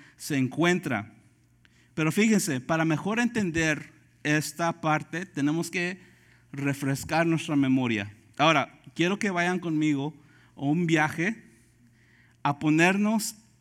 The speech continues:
en la mente de Pablo cuando él está escribiendo esto, ¿ok? Pero para poder tener una, una mejor perspectiva, vamos a tener que regresar al, al, al comienzo de la iglesia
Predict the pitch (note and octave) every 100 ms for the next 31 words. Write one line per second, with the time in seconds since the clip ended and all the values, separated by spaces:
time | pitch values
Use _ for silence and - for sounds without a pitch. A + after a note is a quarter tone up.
0 | _ D3 D3 C#3+ D3 E3+ E3+ G3+ G3 F#3+
1 | F3 D#3+ C#3+ C#3 F3 - - C#3 C3 C#3+
2 | D3+ - D3+ D#3 - B2+ - C#3 C3 C#3
3 | C#3 B2+ A#2+ A2+ - G2+ G2+ A2 C3+ E3
4 | A#3 - _ _ _ - _ _ D3 C#3+
5 | D3+ D3+ C#3+ D#3+ E3 F#3+ - G3+ F#3 F#3+
6 | F#3+ F3+ D#3+ F3+ F3+ F3+ F3 F#3+ F3 F3+
7 | - E3 D#3+ D3+ E3+ F3+ F3+ E3+ D#3+ E3
8 | D#3 D3+ C3 A2+ D3+ C#3 B2+ - _ _
9 | - C3 B2 B2 - - C3 C#3 C#3 B2+
10 | D3+ C#3+ E3 F#3 G3 F#3 D#3+ C#3+ C3+ C3+
11 | C#3+ C#3+